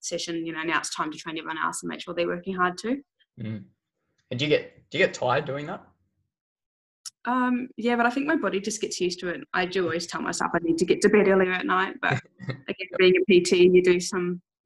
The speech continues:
Speaker 1: crazy hours. Um, and then, and amongst that, obviously, you know, raising a child and getting everything else done and cooking and housework. So,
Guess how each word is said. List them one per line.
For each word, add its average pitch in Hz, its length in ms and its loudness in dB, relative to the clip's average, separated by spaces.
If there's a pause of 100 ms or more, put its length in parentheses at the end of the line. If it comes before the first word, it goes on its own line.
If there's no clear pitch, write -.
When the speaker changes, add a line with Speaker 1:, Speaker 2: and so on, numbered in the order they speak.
(220)
Speaker 1:
crazy 185 340 -2
hours. 247 500 -2 (160)
Um, 170 400 2
and 175 120 0
then, 165 240 -6
and 175 140 6
amongst 170 280 2
that, 165 140 -6
obviously, 170 380 -8
you 170 80 -2
know, 165 200 -6 (380)
raising 175 280 0
a 175 40 0
child 170 400 -2
and 170 260 -6
getting 175 220 -4
everything 170 260 -2
else 160 240 -2
done 160 340 -6
and 151 200 -4 (180)
cooking 170 420 -4
and 165 200 -10 (280)
housework. 185 500 0
So, 175 300 -4